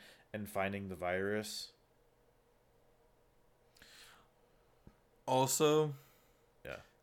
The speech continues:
Speaker 2: that whole scene when he was at the lab getting the virus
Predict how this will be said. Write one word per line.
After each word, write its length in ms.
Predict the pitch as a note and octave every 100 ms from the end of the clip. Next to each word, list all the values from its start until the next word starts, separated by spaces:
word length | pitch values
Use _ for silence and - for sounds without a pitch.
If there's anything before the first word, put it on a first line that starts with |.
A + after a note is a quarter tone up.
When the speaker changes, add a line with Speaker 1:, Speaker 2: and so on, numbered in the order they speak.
| -
Speaker 2:
that 220 | A#2+ B2
whole 220 | B2 C#3
scene 380 | C#3 - A#2+ B2
when 120 | A#2+
he 120 | A2+ A2+
was 140 | A2
at 180 | A2 -
the 120 | A2
lab 640 | G2 F2 F#2+ G#2 A2+ A2+ A2+ - _ _ _ _ -
getting 220 | A2 A2+
the 100 | A2
virus 920 | G#2 F#2 F#2 G2+ A2 A#2 A2+ - -